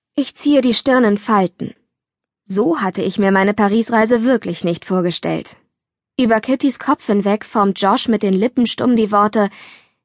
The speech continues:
"Wir reden später." Und ich recke unauffällig einen Daumen hoch.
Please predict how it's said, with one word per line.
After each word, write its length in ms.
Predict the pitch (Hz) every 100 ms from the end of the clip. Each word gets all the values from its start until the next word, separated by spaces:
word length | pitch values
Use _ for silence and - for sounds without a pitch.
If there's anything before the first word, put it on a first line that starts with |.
| _ _
"Wir 240 | - 247 214
reden 340 | 233 294 277
später." 640 | 247 - - 254 240 185 - _ _ _ _ _ _ _ _ _
Und 200 | 226 -
ich 200 | 269 -
recke 300 | 226 233 214
unauffällig 760 | - 320 311 233 - 220 220 -
einen 180 | 196 185
Daumen 420 | 190 175 160 156
hoch. 340 | 165 - -